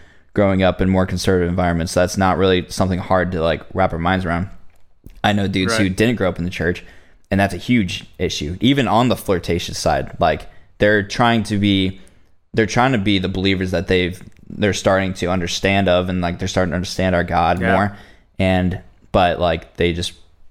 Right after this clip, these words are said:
Speaker 1: they want to be this other thing. That's who they were, you know, before Christ. Um, whether it's the way they act or dress, and then,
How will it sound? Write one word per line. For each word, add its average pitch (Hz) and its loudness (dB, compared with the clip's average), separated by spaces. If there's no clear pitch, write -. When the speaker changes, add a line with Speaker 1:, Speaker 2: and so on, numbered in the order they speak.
Speaker 1:
they 92 2
want 87 0
to 92 -4
be 92 0
this 90 0
other 87 2
thing. 113 0
That's 82 -4
who 101 2
they 87 4
were, 95 0
you 95 -2
know, 90 2
before 92 2
Christ. 92 0
Um, 87 0
whether 92 2
it's 87 -4
the 98 -2
way 92 2
they 85 0
act 85 2
or 90 -8
dress, 85 0
and 92 -2
then, 85 -4